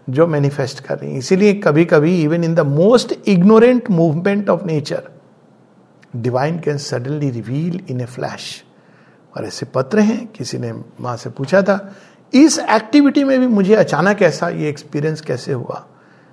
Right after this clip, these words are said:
माँ कहती हैं, "Because you had the भाव of giving yourself completely।" Just imagine। तो ये सारा सृष्टि इस तरह से बनी है। यानी ये, इसका beauty क्या है? ये एक ultimate वेदांत है।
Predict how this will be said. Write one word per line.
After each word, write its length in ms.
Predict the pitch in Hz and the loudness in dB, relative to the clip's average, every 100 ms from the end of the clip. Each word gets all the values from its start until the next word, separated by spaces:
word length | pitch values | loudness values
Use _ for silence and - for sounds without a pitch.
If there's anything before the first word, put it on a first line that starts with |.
| _ _ _ | _ _ _
माँ 180 | 135 131 | -4 -2
कहती 340 | 135 123 117 | -2 -6 -4
हैं, 120 | 156 160 | -6 -6
"Because 380 | 123 143 170 156 | -4 0 0 -2
you 100 | 131 | -4
had 220 | 131 139 113 | -2 -2 -4
the 160 | 151 220 - - _ _ _ - | -6 -6 -12 -20 _ _ _ -16
भाव 580 | 107 - 135 180 185 - | -10 0 4 4 2 -2
of 340 | 143 151 127 117 | -4 -4 -2 0
giving 300 | 131 170 151 | 4 4 6
yourself 380 | 131 117 - 135 | 4 2 -4 -8
completely।" 600 | - 107 104 - - - - _ _ _ _ _ _ _ _ - | -8 -14 -14 -20 -20 -20 -20 _ _ _ _ _ _ _ _ -20
Just 180 | - | -18
imagine। 280 | 104 131 214 220 - _ _ _ _ _ _ _ _ - | -14 -12 -12 -14 -20 _ _ _ _ _ _ _ _ -8
तो 80 | 131 | -2
ये 480 | 127 165 196 - - - | 2 4 4 -2 -16 -20
सारा 560 | - - 120 139 180 226 | -8 -2 2 2 2 -2
सृष्टि 480 | - 147 120 - 170 | -6 -6 -6 -4 -4
इस 160 | 143 | -2
तरह 180 | 135 123 | -4 -4
से 140 | 127 | -2
बनी 280 | 180 127 120 | 0 2 0
है। 200 | 107 95 - _ _ _ _ - | -4 -10 -16 _ _ _ _ -2
यानी 160 | 160 | 2
ये, 120 | 214 214 | 4 4
इसका 560 | 202 175 147 - 226 | 0 -6 -4 2 2
beauty 480 | 214 127 139 165 240 | 2 0 -2 -2 -4
क्या 240 | - 214 | -2 0
है? 120 | 214 311 | 0 0
ये 380 | 185 208 - - | -2 -2 -4 -4
एक 300 | 170 208 - - _ _ _ - | -4 -4 -12 -20 _ _ _ -2
ultimate 460 | 156 165 247 240 | 0 2 2 4
वेदांत 480 | 156 143 131 131 127 | 4 4 2 0 -4
है। 180 | 110 - | -10 -14